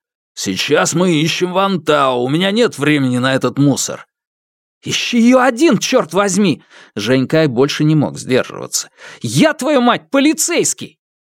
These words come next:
С этими словами он дернул ручной тормоз.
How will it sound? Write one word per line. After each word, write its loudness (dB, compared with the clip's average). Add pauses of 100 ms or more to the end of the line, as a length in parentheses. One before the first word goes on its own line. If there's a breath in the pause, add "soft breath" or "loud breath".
(240)
С -8
этими 0
словами 0
он 2
дернул 2
ручной -2
тормоз. -4